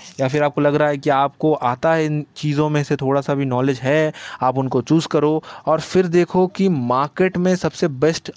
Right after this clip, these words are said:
आपके लिए कौन सा बन सकता है, उसी को आप अपने नीश के तौर पे चूज़ करो। जी हाँ दोस्तों, तो ये था आज का पॉडकास्ट का एपिसोड नंबर टू, जहाँ पे मैंने आपको बताया कि आप कैसे अपने लिए एक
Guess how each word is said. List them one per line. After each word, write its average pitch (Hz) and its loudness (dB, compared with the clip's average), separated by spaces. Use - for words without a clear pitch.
आपके 151 0
लिए 175 4
कौन 143 -2
सा 139 -2
बन 139 -2
सकता 143 -4
है, 143 2
उसी 208 0
को 190 0
आप 131 0
अपने 131 -4
नीश 127 -6
के 139 -2
तौर 120 -2
पे 120 -8
चूज़ 110 -8
करो। 98 -8
जी 123 -4
हाँ 147 0
दोस्तों, 151 0
तो 180 0
ये 170 2
था 190 0
आज 156 0
का 175 2
पॉडकास्ट 143 0
का 147 2
एपिसोड 143 -2
नंबर 139 -2
टू, 170 2
जहाँ 143 -2
पे 143 -2
मैंने 139 0
आपको 175 0
बताया 139 2
कि 135 -8
आप 151 0
कैसे 147 0
अपने 160 -2
लिए 143 2
एक 139 0